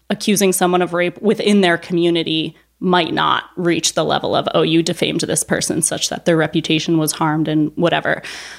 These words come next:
because it simply might not reach enough people to harm somebody's reputation in a way that was actually injurious. But the way that Johnny Depp was able to weaponize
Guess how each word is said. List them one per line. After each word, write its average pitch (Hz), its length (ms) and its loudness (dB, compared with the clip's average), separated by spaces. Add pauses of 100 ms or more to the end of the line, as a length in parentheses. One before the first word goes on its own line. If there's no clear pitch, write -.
because 226 260 0
it 180 220 -4
simply 233 260 2
might 233 200 2
not 254 160 4
reach 277 200 4
enough 294 280 2
people 233 380 2
to 208 280 2
harm 208 320 0
somebody's 190 420 0
reputation 220 600 2
in 180 100 0
a 175 60 2
way 170 140 2
that 170 100 -2
was 175 260 -2 (120)
actually 180 420 0
injurious. 170 640 -2 (580)
But - 140 0
the 277 80 4
way 269 240 2
that 269 400 -2
Johnny 196 320 2
Depp 185 200 0
was 180 180 -2
able 170 420 0
to 165 720 0 (100)
weaponize 160 1080 0